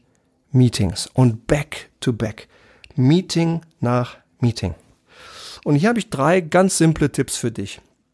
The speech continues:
wo vielleicht nur einer dabei ist, der dir hilft, ein bisschen mehr Wert aus deiner knappen und wertvollen Zeit herauszukriegen. Alle drei in Richtung Meetings.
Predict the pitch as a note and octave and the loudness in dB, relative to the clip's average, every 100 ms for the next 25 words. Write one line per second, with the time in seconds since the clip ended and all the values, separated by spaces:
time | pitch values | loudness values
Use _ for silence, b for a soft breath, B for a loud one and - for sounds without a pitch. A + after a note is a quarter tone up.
0 | - C3 - F3+ E3 F3+ F#3 - F#3 A#3 | -8 -6 -4 -6 -2 2 0 0 -2 0
1 | A3+ F#3 D#3+ D3+ D#3 C#3 - C3 C3+ B2+ | 2 4 2 2 0 -4 -2 -2 0 2
2 | C3 - B2+ B2 - F3 D3+ C#3 A2+ B2+ | 0 0 -2 -2 0 4 4 4 2 0
3 | - A#2 C3 B2 B2 b b b b - | -2 -4 0 2 0 b b b b 0
4 | D3 - D3 D3+ A#2 A#2+ - A#2+ A#2+ A2+ | 2 2 2 2 2 0 0 0 2 0
5 | G#2+ G#2 G#2+ G2+ G#2 - - - - - | -2 -4 -4 -4 -4 -8 -12 -14 -14 -10
6 | - F#3 F3+ B2+ C#3 C#3+ A#2 - B2+ C3 | -2 0 0 -2 0 0 -2 0 4 6
7 | C3+ A2 - - - | 4 0 -4 -8 -14